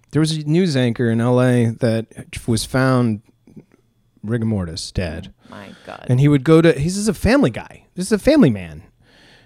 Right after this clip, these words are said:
Speaker 1: And turns out he was getting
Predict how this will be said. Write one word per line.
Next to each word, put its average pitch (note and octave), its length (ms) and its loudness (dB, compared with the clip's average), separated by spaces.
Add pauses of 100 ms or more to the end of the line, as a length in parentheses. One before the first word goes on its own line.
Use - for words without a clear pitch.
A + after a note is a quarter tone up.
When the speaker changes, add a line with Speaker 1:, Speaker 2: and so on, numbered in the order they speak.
(140)
Speaker 1:
And C3+ 720 0
turns F3+ 280 0
out D#3 200 -2
he D#3+ 140 -2
was C#3 280 -4 (260)
getting C#3 400 -6